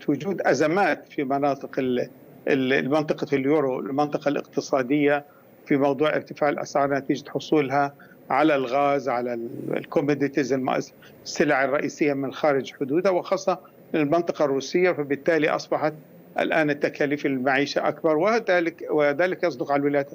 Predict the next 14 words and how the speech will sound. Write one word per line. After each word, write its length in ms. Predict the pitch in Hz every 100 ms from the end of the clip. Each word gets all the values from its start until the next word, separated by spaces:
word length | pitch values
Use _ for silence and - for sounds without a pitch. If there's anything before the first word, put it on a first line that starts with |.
| - - - -
المتحدة. 580 | 147 143 143 160 131 127
فأعتقد 520 | 190 175 208 202 180
أن 160 | 160 165
ال-، 560 | 165 - 139 131 123
آه، 1200 | - 50 52 - - - - - - - - - 165
يجب 360 | 185 220 196
أن 120 | -
يكون 320 | 151 147 175 147
هناك 360 | 156 156 156
بعض 280 | 143 156 139
الإجراءات، 640 | 151 - 139 147 165 156 -
أو 220 | 214 202
على 220 | 180 180
الأقل 460 | - - 165 156